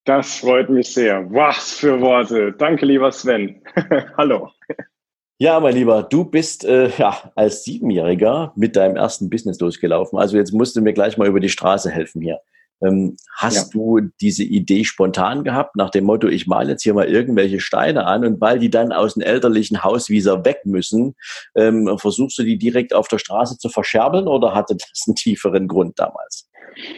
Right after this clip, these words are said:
Speaker 1: Also, wo dieser Impuls irgendwo hergekommen ist, kann ich gar nicht so genau sagen. Das ist mehr aus dem Spiel entstanden mit meinem Bruder, der ist drei Jahre jünger, als ich es bin. Und wir sind also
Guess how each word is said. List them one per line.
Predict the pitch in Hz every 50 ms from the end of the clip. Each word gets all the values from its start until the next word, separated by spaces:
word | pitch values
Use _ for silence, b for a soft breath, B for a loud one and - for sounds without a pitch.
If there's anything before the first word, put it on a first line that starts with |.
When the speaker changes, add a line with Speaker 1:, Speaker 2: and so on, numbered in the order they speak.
| B B B B B B
Speaker 1:
Also, | - 127 123 131 139 -
wo | 131 131 127 120 131 143
dieser | 143 151 139 123 135 131 123 123 - -
Impuls | 131 120 - - 170 185 208 - -
irgendwo | - 143 127 120 120
hergekommen | - 135 139 151 160 156 - - 151 143 143 -
ist, | 151 147 131 -
kann | - - 147 135
ich | 131 131 -
gar | - 123 123
nicht | 127 120 -
so | 131 113
genau | 117 113 113 113
sagen. | 107 101 104 98 95 92 98
Das | 98 113
ist | 127 - 131
mehr | 135 143 143 160
aus | 139 -
dem | - 127 117
Spiel | - - - - 139 160 175 -
entstanden | - 165 - - - 151 147 156 170 170 196 190 175
mit | 143 127 -
meinem | 127 123 123 123 123 123 117 117 113 110 107 _
Bruder, | _ - 120 135 165 185 175 160
der | 147 -
ist | - - - - -
drei | 113 113 113
Jahre | 123 127 117 117 110 107 101
jünger, | 98 92 90 101 110 127 151 170 185 185 180
als | - - - -
ich | - - -
es | 170 - -
bin. | - 156 151 165 196 190 B B B B B B B B B B
Und | 135 131 131 135 139 139 139 - - - -
wir | - 131 - 131 127
sind | 113 143 156 147
also | - 139 127 131 135 127